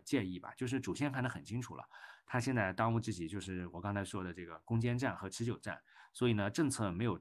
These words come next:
特别强的刺激，经济呢，目前也处于一个转型的过程中。在这个过程中呢，我们觉得这个债券去年底是比较看好的，但是这个没有想到开年就下得这么快啊。那么目前来看，也是因为有一定，有一定程度的资产化。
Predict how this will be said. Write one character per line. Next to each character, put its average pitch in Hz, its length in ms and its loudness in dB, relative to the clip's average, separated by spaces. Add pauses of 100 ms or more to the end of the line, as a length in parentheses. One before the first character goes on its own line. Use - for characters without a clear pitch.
(100)
特 - 180 0
别 104 100 6
强 95 200 -2
的 101 100 0
刺 120 200 0
激， - 140 -14 (180)
经 156 200 4
济 151 140 4
呢， 85 180 2
目 127 120 0
前 98 180 -2
也 92 60 -2
处 85 160 -4
于 85 40 0
一 - 20 -2
个 107 80 0
转 78 180 -4
型 - 140 -6
的 104 80 -2
过 120 140 -2
程 78 160 -10
中。 - 140 -20 (400)
在 151 120 2
这 185 100 6
个 156 60 6
过 123 100 4
程 101 120 2
中 95 140 -2
呢， 92 100 0
我 82 160 -2
们 80 140 -8
觉 87 120 -6
得 87 140 -4
这 98 100 -4
个 95 60 -4
债 110 180 -2
券 104 320 -2
去 - 160 -2
年 131 160 4
底 98 100 -2
是 - 100 -8
比 95 80 -6
较 78 100 -4
看 107 180 -4
好 - 140 -6
的， - 60 -20 (420)
但 139 140 4
是 131 120 6
这 127 140 6
个 107 180 6
没 110 100 4
有 131 40 6
想 123 160 4
到 92 80 2
开 123 220 0
年 90 200 2
就 98 140 -4
下 110 180 0
得 90 120 -2
这 107 100 -2
么 104 140 0
快 - 260 -8 (200)
啊。 78 320 -6 (300)
那 123 120 2
么 123 100 8
目 160 140 6
前 113 160 4
来 82 140 0
看， 101 160 -4
也 98 120 2
是 160 140 6
因 160 200 4
为 135 120 8
有 90 100 6
一 80 60 -2
定， 120 200 2
有 98 360 4
一 101 40 6
定 127 140 0
程 98 160 -2
度 107 100 0
的 101 80 2
资 113 140 -4
产 98 140 -2
化。 82 200 -8